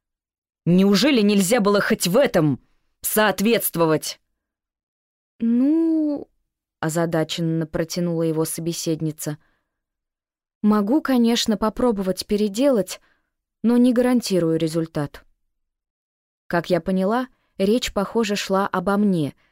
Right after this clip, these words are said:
и становиться мужчиной совсем не хотела, вот и выкрикнула быстрее, чем подумала. «Не надо!» «Очнулась!» — фыркнул неведомый Кикки, и меня отпустили. Упала я на что-то твердое,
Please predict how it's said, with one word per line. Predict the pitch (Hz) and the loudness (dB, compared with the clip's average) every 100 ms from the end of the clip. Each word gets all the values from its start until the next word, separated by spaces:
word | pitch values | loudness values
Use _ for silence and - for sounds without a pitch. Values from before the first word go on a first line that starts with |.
| _ _ | _ _
и | 190 | -6
становиться | - 185 196 214 226 208 | -2 0 0 -2 -4 -2
мужчиной | 196 196 - 247 226 202 | -2 -2 -2 0 0 0
совсем | - 185 - 214 | -2 -4 -2 0
не | 208 | 0
хотела, | - 220 - 214 151 143 - _ | 0 -4 -2 -2 -2 -4 -10 _
вот | 185 220 | -2 0
и | 277 | 0
выкрикнула | 226 208 202 196 190 190 | 0 0 -2 0 2 2
быстрее, | 190 - 226 269 | 0 0 0 2
чем | - 208 | 2 0
подумала. | 208 202 175 160 151 143 - _ _ _ _ _ _ | 0 0 0 0 -2 -4 -10 _ _ _ _ _ _
«Не | 214 240 | 2 4
надо!» | 262 226 175 165 143 _ _ _ _ _ _ _ _ _ _ _ _ | 4 2 2 2 0 _ _ _ _ _ _ _ _ _ _ _ _
«Очнулась!» — | 160 175 - 175 165 151 135 139 - - _ _ _ _ _ | 0 0 0 2 2 2 2 -2 -6 -14 _ _ _ _ _
фыркнул | - - 220 - 208 190 | -12 -2 -2 -2 -2 0
неведомый | 185 175 160 165 165 156 | 0 0 0 -2 0 -2
Кикки, | - - 214 - 208 190 _ - | -4 -8 -8 -8 -8 -8 _ -4
и | |
меня | 180 165 165 170 | -2 0 -2 -2
отпустили. | 165 - 170 - 160 139 131 - _ _ _ _ _ _ _ _ | -6 -10 -10 -8 -8 -8 -10 -14 _ _ _ _ _ _ _ _
Упала | 170 - 214 220 | -10 -2 0 2
я | 202 190 | 0 0
на | 185 | -2
что-то | - 226 208 202 | -2 -4 -4 -6
твердое, | 190 214 180 147 151 147 | -2 -2 -2 -2 -4 -4